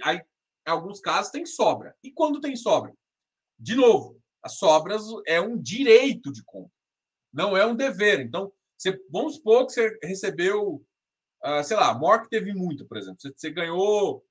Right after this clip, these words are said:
seiscentas cotas, sei lá, seis mil cotas, mas você tem direito pra seiscentos, cara, você vai exercer seiscentos. É o que você, não interessa que você tem direito a muita coisa.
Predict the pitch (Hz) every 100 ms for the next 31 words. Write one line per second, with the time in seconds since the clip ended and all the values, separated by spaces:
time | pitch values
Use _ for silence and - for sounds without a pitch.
0 | _ _ - - 240 - - 262 349 -
1 | 196 - 170 135 - - - - _ _
2 | _ _ _ 185 190 135 - - 226 254
3 | 160 226 285 - 180 - - _ - _
4 | _ _ _ 131 170 180 165 156 156 151
5 | 143 143 117 - 233 311 - - _ _
6 | - 269 226 117 117 - 285 311 320 370
7 | 320 294 285 117 170 175 _ _ _ _
8 | _ _ 139 185 269 302 359 - 403 294
9 | 180 202 196 190 175 180 - - - 190
10 | 123